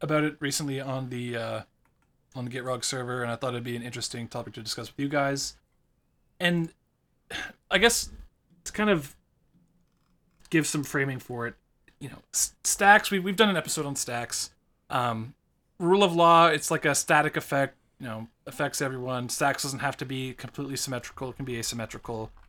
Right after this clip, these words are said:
Um, like opposition agent, opponents can't search. Um, but it's generally a static effect that prevents something from happening, you know, generally,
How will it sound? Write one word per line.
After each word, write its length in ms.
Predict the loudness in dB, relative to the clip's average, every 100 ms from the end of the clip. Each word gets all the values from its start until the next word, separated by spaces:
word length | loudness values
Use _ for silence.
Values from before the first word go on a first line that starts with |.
| -20 -10 -4
Um, 440 | -4 -4 -8 -14 -12 -10
like 140 | -10 -8
opposition 460 | -8 -8 -8 -8 -8
agent, 260 | -10 -12 -14 -12
opponents 240 | -10 -10
can't 200 | -8 -8
search. 500 | -6 -8 -8 -8 -10 -14 -20 -14 -6
Um, 340 | -4 -4 -8 -16 -20 -20 -20 -20 -20 -10 0
but 240 | 0 0 -10 -20 -20 -12 -6
it's 160 | -2
generally 360 | 4 6 6 4
a 80 | 2
static 400 | 6 8 8 4
effect 520 | 4 6 6 2 -4 -2
that 180 | -2
prevents 640 | -2 0 0 2 2 2 -2 -2
something 380 | -2 -2 -6
from 200 | -8 -6
happening, 500 | -6 -6 -8 -10 -10 -14 _ _ _ -20 -20 -14
you 80 | -10
know, 180 | -8 -10 4
generally, 540 | 6 6 4 -4 -10